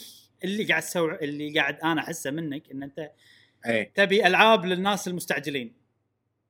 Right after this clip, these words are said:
Speaker 1: أو الناس اللي ما عندهم وقت وايد. أو... فهذا شيء يخصك أنت، أوكي، ما عندي مشكلة. و-، و-،
Speaker 2: إيه.
Speaker 1: و-، وفي وايد مطورين راح يس-، يسوون ألعاب كذي حقك أنت. بس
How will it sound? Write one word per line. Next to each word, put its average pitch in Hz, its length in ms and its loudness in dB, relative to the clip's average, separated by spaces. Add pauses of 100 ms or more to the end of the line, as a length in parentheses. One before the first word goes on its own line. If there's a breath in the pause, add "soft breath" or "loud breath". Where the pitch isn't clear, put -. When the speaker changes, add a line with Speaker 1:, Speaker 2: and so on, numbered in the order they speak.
(920)
Speaker 1:
أو 131 140 -8
الناس 165 260 -4
اللي 156 100 -4
ما 156 80 2
عندهم 151 280 -2
وقت 139 220 -8
وايد. 120 200 -8
أو... 123 200 -10 (300)
فهذا 277 220 2
شيء 302 180 -4
يخصك 240 440 -8
أنت، - 160 -2
أوكي، 185 320 -2
ما 170 100 -4
عندي 160 140 -2
مشكلة. 131 380 -10 (300)
و-، 143 80 -14
و-، 180 460 -12
Speaker 2:
إيه. 123 280 2
Speaker 1:
و-، 226 200 -2
وفي 285 200 -2
وايد 226 220 6
مطورين 180 400 -2
راح 139 140 -8
يس-، - 180 -14
يسوون 208 300 -4
ألعاب 143 200 -4
كذي 135 180 -12
حقك 131 300 -8
أنت. 120 220 -16 (500)
بس - 420 -12